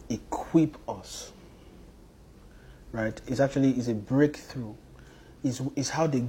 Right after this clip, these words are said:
it's how they give you things or s-, spiritual things, right? For me, it felt like an overflow.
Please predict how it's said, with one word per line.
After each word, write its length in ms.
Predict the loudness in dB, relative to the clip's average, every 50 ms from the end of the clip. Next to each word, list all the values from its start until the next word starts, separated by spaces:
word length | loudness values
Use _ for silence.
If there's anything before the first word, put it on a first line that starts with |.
| -4 -6 -4
it's 100 | 0 2
how 140 | 4 4 4
they 100 | 2 0
give 340 | 0 0 2 2 2 2
you 260 | 2 2 2 2 2 0
things 720 | -4 -6 -2 -2 -2 0 -2 -4 -8 -12 -14 -14 -16 -16 -18 -20 -14 -10
or 280 | -8 -8 -8 -8 -10 -10
s-, 120 | -14 -16 -16 -14
spiritual 500 | -14 -10 -6 -4 -4 -2 -2 -4 -6 -6
things, 560 | -6 -6 -8 -8 -8 -8 -14 -18 -18 -18 -20 -20 -20 -20 -20 -20 -20 -18 -16 -16 -16 -16 -16 -14 -10
right? 200 | -8 -8 -8 -8 -10 -12 -16 -18 -18 -16 -16 -16 -16 -12 -4
For 120 | 2 4
me, 120 | 4 4 4
it 60 | 2
felt 180 | 2 2 2 2
like 200 | 2 0 0 -2
an 120 | -2 -2 -2
overflow. 580 | -2 0 0 -2 -2 -4 -6 -8 -6 -6 -8